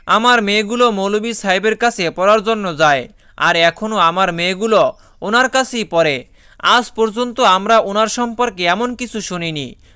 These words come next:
বাধ্য হয়ে সেই বিধবা মহিলাটি চুপ হয়ে গেল। কেউ তার পক্ষ হয়ে কথা বলতেছিল না, হয়তোবা তিনি একজন দাসী ছিলেন তাই। সেই মহিলাটি পরের দিন ঘুম থেকে উঠে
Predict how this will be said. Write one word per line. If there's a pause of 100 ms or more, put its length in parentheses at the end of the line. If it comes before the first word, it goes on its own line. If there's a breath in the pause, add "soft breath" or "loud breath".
(140 soft breath)
বাধ্য
হয়ে
সেই
বিধবা
মহিলাটি
চুপ
হয়ে
গেল। (440 soft breath)
কেউ
তার
পক্ষ
হয়ে
কথা
বলতেছিল
না, (160)
হয়তোবা
তিনি
একজন
দাসী
ছিলেন
তাই। (260 soft breath)
সেই
মহিলাটি
পরের
দিন
ঘুম
থেকে
উঠে